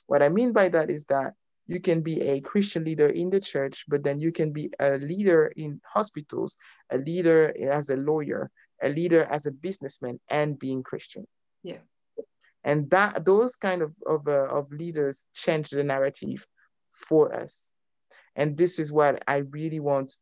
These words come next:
Speaker 1: to implement. And so I reached out to her and I said, "Why don't we just make a conference? Why don't we just make a conference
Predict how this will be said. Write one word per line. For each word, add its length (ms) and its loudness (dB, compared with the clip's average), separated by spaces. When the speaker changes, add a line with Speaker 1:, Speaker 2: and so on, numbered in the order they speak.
Speaker 1:
to 260 -4
implement. 540 -4
And 140 -2
so 680 4
I 80 0
reached 280 -4
out 200 0
to 80 -4
her 220 -2
and 200 -4
I 20 -2
said, 360 0
"Why 240 -2
don't 180 -2
we 80 4
just 220 -4
make 160 -2
a 40 -8
conference? 600 -4
Why 100 2
don't 160 2
we 60 8
just 220 -4
make 180 -2
a 60 -8
conference 580 -6